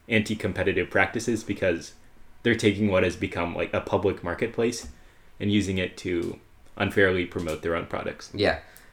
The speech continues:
Speaker 2: but it's not necessarily a public marketplace in that sense. It's, it's under their own, you know, if a person uses Amazon's services, then Amazon should be able to present its own services.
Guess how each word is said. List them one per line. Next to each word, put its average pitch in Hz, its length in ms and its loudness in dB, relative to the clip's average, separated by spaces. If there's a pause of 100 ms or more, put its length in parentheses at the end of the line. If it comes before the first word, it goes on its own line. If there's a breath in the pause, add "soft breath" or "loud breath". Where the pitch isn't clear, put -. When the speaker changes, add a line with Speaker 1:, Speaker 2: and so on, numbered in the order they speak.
(120)
Speaker 2:
but 110 320 2
it's 110 180 0
not 123 300 6
necessarily 101 840 6
a 87 40 4
public 90 380 2
marketplace 90 640 -2
in 90 100 -4
that 85 180 -4
sense. 104 280 -2
It's, 90 200 -4
it's - 440 -4
under 95 300 0
their 92 360 2
own, 87 340 -2 (500 soft breath)
you 90 140 0
know, 82 500 -10 (280)
if - 340 -4 (200)
a 92 80 -4
person 123 480 2
uses 92 420 -4
Amazon's 87 720 -2
services, 87 840 0 (180)
then 87 140 -4
Amazon 87 500 -2
should 87 260 -4
be 85 140 2
able 82 180 0
to - 160 -14
present 82 420 -4
its 85 160 -6
own 73 160 -6
services. - 580 -2